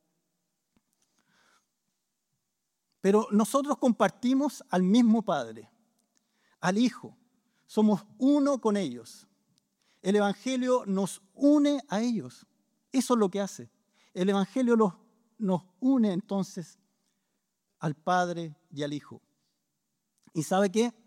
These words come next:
No hay cristiano solitario. No hay llanero solitario en el Evangelio. Si alguien dice, "Yo soy cristiano, pero yo no me congrego",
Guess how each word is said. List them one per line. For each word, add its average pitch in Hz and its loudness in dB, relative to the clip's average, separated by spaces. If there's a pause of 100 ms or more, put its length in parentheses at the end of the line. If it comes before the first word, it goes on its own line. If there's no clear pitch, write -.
(340)
No 180 -2
hay 208 2
cristiano 208 -2
solitario. 208 -4 (2250)
No 190 2
hay 226 6
llanero 226 2
solitario 214 -2
en 156 -6
el 151 -8
Evangelio. 139 -12
Si - -2
alguien 214 2
dice, 214 -2
"Yo 190 -2
soy 226 -2
cristiano, 185 -2
pero 170 -4
yo 190 0
no 214 0
me 202 -2
congrego", 165 -4